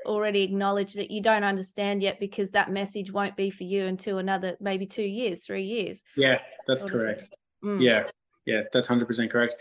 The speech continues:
Speaker 2: I think, um, w-, like, we're in a time, we're coming into a time now where what she's calling, what, what spirit and earth is calling is not just to return home,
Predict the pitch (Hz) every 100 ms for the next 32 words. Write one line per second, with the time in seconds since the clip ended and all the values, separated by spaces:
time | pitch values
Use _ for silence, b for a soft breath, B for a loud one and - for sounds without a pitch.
0 | B B B B _ _ _ 135 147 160
1 | 160 151 135 127 127 - 143 143 - 143
2 | 131 123 - - _ _ _ _ _ _
3 | _ 139 170 175 170 143 143 147 143 143
4 | _ 147 139 143 160 156 143 139 127 135
5 | 135 135 135 127 123 127 123 123 - -
6 | _ _ _ _ - 156 175 - 165 131
7 | 147 143 143 143 156 - - 143 151 -
8 | - 139 139 127 123 127 127 - - 120
9 | 131 165 147 131 139 135 - 131 - -
10 | 123 - 127 113 113 131 190